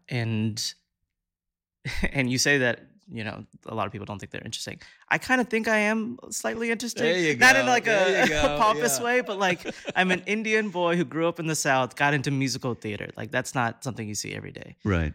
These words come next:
Speaker 1: But I think the story that I would like to kind of dive into further, and this is something that I picked up from Disgrace as well, is, like, this duality of identity of these, like, first generation, not immigrants, but the first generation
Speaker 2: Yeah.
Speaker 1: who are from immigrant families.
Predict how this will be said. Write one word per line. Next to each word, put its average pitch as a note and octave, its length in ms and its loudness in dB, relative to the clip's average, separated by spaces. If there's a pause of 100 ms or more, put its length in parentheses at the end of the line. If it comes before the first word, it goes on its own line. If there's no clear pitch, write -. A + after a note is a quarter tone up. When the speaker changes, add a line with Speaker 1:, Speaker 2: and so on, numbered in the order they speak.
(140)
Speaker 1:
But A#2 80 -4
I B2 60 -4
think - 160 -8
the F3+ 80 -4
story A#2+ 260 0
that G#2 200 -4
I G#2+ 60 -4
would G#2 180 -8
like G#2+ 420 -8 (480)
to C3+ 180 -6
kind D3 240 -6
of C3+ 80 -8
dive D#3+ 220 0
into D#3 200 -4
further, D3 460 -4 (460)
and C3 100 2
this B2+ 80 2
is A2+ 80 2
something A2+ 220 -2
that A2 100 -2
I A2 40 -4
picked A2 200 -10
up G#2+ 100 -8
from A2+ 160 -10
Disgrace A2 460 -6
as G#2+ 120 -12
well, G#2+ 220 -6
is, G#2 140 -8
like, G#2 200 -10
this - 280 -6 (920)
duality A2 520 2
of G2+ 320 -6
identity G#2 580 -8 (140)
of A2 260 -10 (240)
these, G#2+ 440 -6 (240)
like, G#2 200 -8
first - 240 -6
generation, G2+ 560 -4 (1800)
not C3 200 -2
immigrants, G2 320 -16
but A2 160 -8
the A#2+ 100 -6
first C3+ 220 0
generation A2 400 0
Speaker 2:
Yeah. G#2+ 60 -2
Speaker 1:
who A2+ 80 -4
are A2 40 -4
from G2 220 -6
immigrant G2 280 -10
families. G2+ 360 -12